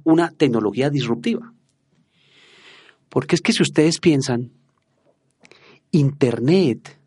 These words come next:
es disruptiva frente a Internet. Internet es fundamentalmente un sistema, una arquitectura de redes,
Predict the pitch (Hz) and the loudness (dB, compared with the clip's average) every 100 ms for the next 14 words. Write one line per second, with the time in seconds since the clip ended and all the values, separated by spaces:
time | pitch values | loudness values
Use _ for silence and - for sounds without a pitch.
0 | _ _ _ _ _ _ _ _ _ _ | _ _ _ _ _ _ _ _ _ _
1 | _ _ _ _ _ _ _ 131 120 202 | _ _ _ _ _ _ _ -2 2 2
2 | 139 143 151 139 - - 107 131 156 - | 2 2 2 0 0 0 0 0 -2 -4
3 | - _ _ - - - - 147 139 135 | -16 _ _ -20 -20 -20 -2 0 2 0
4 | 110 123 185 196 - 208 190 147 - 156 | 2 2 0 -2 -6 0 0 2 0 0
5 | 165 160 160 - 127 151 143 _ _ _ | 0 0 0 0 -2 -2 -8 _ _ _
6 | _ _ _ _ _ _ _ _ _ _ | _ _ _ _ _ _ _ _ _ _
7 | _ _ _ _ _ _ _ _ _ _ | _ _ _ _ _ _ _ _ _ _
8 | - - 120 156 143 - 107 120 151 127 | -8 2 2 2 0 -2 2 2 2 2
9 | 104 120 143 - | 2 0 -2 -10